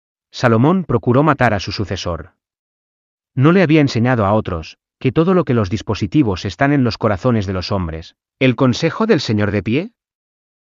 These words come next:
Sin embargo, él mismo se piensa para derrotar a ese consejo. Jeroboam se retiró a Egipto, y se contentó con vivir en el exilio y la oscuridad por un tiempo, asegurándose de un reino al fin.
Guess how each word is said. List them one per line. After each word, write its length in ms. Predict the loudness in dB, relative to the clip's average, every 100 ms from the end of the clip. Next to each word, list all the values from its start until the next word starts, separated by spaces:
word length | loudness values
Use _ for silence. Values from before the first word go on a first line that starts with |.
| _
Sin 200 | -6 -2
embargo, 540 | 0 2 0 -2 -8 -14 _ _
él 140 | 0 2
mismo 300 | 2 0 -2
se 140 | -2
piensa 340 | 0 -2 -2 -2
para 180 | 0
derrotar 400 | 0 -2 0 0
a 80 | 0
ese 180 | -2 -4
consejo. 600 | -6 -6 -8 -10 -14 -16 _ _ _ _ _ _ _ _ _ -2
Jeroboam 680 | 2 2 4 4 4 2 -2
se 160 | -2
retiró 320 | -2 0 2 2
a 60 |
Egipto, 540 | 2 0 -2 -6 -10 -14 _
y 100 | -6
se 140 | -2 0
contentó 460 | 0 0 0 0
con 180 | 0 0
vivir 280 | 2 4 4
en 100 | 2
el 100 | 0
exilio 520 | -4 -2 0 0 0
y 60 | 0
la 100 | 0
oscuridad 460 | -2 -2 0 0
por 160 | 0 -2
un 140 | -2
tiempo, 480 | -2 -4 -4 -10 -14 _ _
asegurándose 800 | -6 -2 0 2 0 0 -2 0
de 120 | 2
un 160 | 2 2
reino 300 | 2 2 0
al 100 | -4
fin. 340 | -8 -10 -12